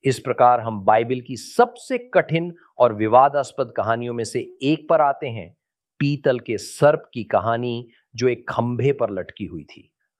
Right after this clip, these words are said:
और हम पढ़ते हैं कि जब इस्राएलियों ने इस पीतल के सर्प को देखा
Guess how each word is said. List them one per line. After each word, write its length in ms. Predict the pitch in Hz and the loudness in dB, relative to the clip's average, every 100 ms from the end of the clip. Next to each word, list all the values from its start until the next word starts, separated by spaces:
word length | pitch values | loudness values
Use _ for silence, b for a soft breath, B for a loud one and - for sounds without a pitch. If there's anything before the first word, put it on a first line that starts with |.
| B B | B B
और 120 | 123 117 | 4 4
हम 180 | 120 | 0
पढ़ते 400 | 101 113 113 185 | 2 2 2 0
हैं 280 | 170 170 202 208 b - | 0 0 -2 -8 b -8
कि 80 | 117 | 0
जब 180 | 123 120 | 0 0
इस्राएलियों 600 | 104 117 123 139 160 160 | 0 2 2 0 -4 -4
ने 140 | 156 | -4
इस 100 | 127 | -6
पीतल 400 | - 127 117 135 | -8 -8 -4 -4
के 120 | 135 | -4
सर्प 300 | - 127 120 120 | -4 -4 -4 -8
को 80 | 98 | -4
देखा 440 | 110 107 143 | -4 0 0